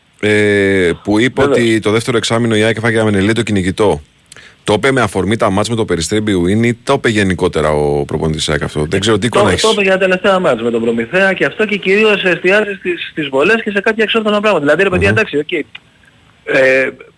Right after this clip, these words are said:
Speaker 2: μπράβο στο Περιστέρι για την προσπάθεια που έχει κάνει και είμαι θαυμαστής του, του Σπανούλη, έτσι. Και σαν αθλητής και σαν άνθρωπο και σαν όλα. Πραγματικά, ειλικρινά το λέω. Και δεν έχω πρόβλημα να το πω. Ε, αλλά, ε, ας πούμε, είναι κάποιες φάσεις τώρα. Δηλαδή, γίνεται ένα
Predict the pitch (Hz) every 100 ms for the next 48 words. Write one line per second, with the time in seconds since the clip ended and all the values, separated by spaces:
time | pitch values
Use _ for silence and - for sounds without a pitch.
0 | _ - - - 143 - 135 185 202 165
1 | 147 123 156 156 139 135 160 156 143 151
2 | 156 180 180 185 208 202 180 175 196 190
3 | 190 170 165 147 - 170 180 120 131 -
4 | 117 - 151 151 131 139 127 110 107 185
5 | 175 165 151 143 127 151 160 160 156 151
6 | 151 117 95 123 131 135 160 120 123 113
7 | 156 107 98 - _ _ _ _ _ -
8 | 151 165 139 117 113 104 101 101 95 92
9 | - - - - 110 113 110 113 131 135
10 | 131 - _ _ _ _ _ _ _ -
11 | - - 208 185 226 247 240 240 226 -
12 | 170 151 127 117 110 120 147 180 220 233
13 | 233 226